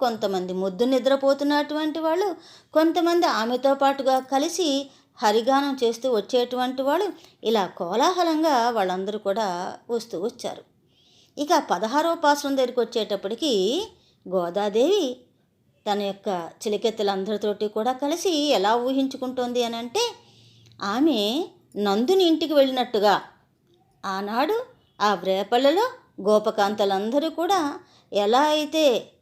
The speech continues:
నోము నోచుకుంటూ కృష్ణ భవనానికి చేరుకున్నారో అదే మాదిరిగా ఆమె ఊహించుకుంటూ తన చిలికెత్తలందరినీ కూడా, స్నేహితులందరినీ కూడా గోపికలుగా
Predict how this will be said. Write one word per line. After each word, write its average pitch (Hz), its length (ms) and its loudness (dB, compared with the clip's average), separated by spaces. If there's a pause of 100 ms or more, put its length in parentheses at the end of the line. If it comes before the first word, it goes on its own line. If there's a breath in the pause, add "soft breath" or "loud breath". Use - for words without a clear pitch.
(400)
నోము 262 320 2
నోచుకుంటూ 262 760 0
కృష్ణ 233 360 -6
భవనానికి 214 600 -4
చేరుకున్నారో 214 540 0 (360 loud breath)
అదే 226 320 4
మాదిరిగా 285 520 0
ఆమె 240 540 -2
ఊహించుకుంటూ 262 1080 0 (560 soft breath)
తన 220 280 -2
చిలికెత్తలందరినీ 262 800 2
కూడా, 285 240 2
స్నేహితులందరినీ 220 840 -4
కూడా 254 200 0
గోపికలుగా 233 720 0